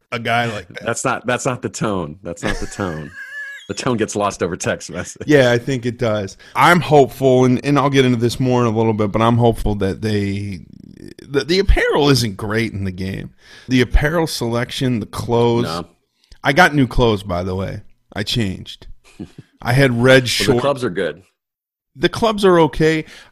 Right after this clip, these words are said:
Speaker 1: No club is perfect, and that's something that I like about it, but it's also challenging. If you want distance, you sacrifice forgiveness, and if you want forgiveness, you sacrifice distance.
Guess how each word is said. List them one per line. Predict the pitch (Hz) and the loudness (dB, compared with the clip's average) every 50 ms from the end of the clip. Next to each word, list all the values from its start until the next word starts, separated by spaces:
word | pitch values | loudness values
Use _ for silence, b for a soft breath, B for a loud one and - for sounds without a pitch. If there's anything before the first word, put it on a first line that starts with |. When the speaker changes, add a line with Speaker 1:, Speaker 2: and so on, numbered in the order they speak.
| B - | B -8
Speaker 1:
No | 147 151 143 147 165 185 208 | -4 0 4 6 8 8 6
club | 196 - - - 208 208 208 185 | 6 4 2 4 4 6 6 4
is | 185 151 139 | 2 0 2
perfect, | - - 135 135 135 - - 85 - _ - - - - - | 2 2 2 2 0 -2 -8 -10 -10 _ -14 -16 -12 -6 -2
and | 123 123 123 | -2 0 0
that's | 123 135 - - | -2 -2 -4 -4
something | - 170 156 143 - 156 139 135 120 | -2 -2 -2 -2 -2 -4 -4 -2 0
that | 127 120 | 0 2
I | 120 117 | 2 2
like | 113 113 110 113 113 117 120 - | 2 0 0 0 0 -2 0 -2
about | 143 135 139 147 147 143 | -2 -2 0 -2 -2 -2
it, | 151 147 | -4 -4
but | 135 123 | -4 -4
it's | 117 117 - 120 | -4 -4 -2 -2
also | 117 120 120 - 117 104 | -2 -2 -2 -2 -4 -6
challenging. | - - - 117 120 123 127 127 139 139 131 | -4 -4 -4 -2 -2 -2 -2 -2 -2 -4 -4
If | 123 - | -4 -4
you | 123 123 123 | -4 -2 -2
want | 127 127 120 117 120 | -2 -2 -4 -4 -2
distance, | 127 117 120 127 - 135 131 127 127 - - - b b b b b b b | -2 -2 -2 -2 -2 -2 -2 -2 -2 -6 -12 -16 b b b b b b b
you | b 104 110 113 | b -4 -4 -2
sacrifice | - - - 113 113 113 - 120 - - 123 117 117 - | -2 -2 -2 -2 -2 -2 -4 -6 -2 0 0 0 0 0
forgiveness, | - - 107 104 107 107 110 110 123 131 143 - - | -2 -4 -4 -2 0 0 0 0 0 -2 -2 -2 -2
and | 123 113 | -2 -2
if | 107 - | -2 -2
you | 113 110 110 | -2 -4 -4
want | 113 117 107 | -4 -6 -8
forgiveness, | - 120 110 110 110 113 117 120 123 123 120 - 117 | -8 -10 -10 -6 -6 -6 -4 -4 -6 -6 -8 -8 -8
you | |
sacrifice | 110 - - 120 113 110 - 110 - - 117 107 107 - | -8 -6 -6 -6 -8 -6 -10 -10 -10 -8 -8 -6 -6 -8
distance. | - - - - - - 107 95 - | -6 -8 -8 -6 -6 -10 -10 -10 -12